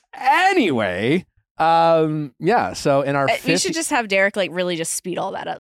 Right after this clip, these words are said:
Speaker 1: in our fifth year of existence, we did sixty percent of our total downloads.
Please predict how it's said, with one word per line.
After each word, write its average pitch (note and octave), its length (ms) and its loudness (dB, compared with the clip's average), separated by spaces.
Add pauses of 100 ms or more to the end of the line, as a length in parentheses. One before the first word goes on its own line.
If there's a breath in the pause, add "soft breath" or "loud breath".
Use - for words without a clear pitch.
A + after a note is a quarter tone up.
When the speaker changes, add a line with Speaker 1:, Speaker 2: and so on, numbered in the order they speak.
(120)
Speaker 1:
in D3+ 140 0
our D#3 160 2
fifth E3 360 -2
year D#3 180 0
of C#3 100 -2
existence, A2+ 680 -6
we G2 260 -6
did F#2 180 -10
sixty - 420 -12
percent F#2 340 -10
of E2+ 100 -12
our E2+ 100 -14
total E2 260 -14
downloads. D#2+ 400 -14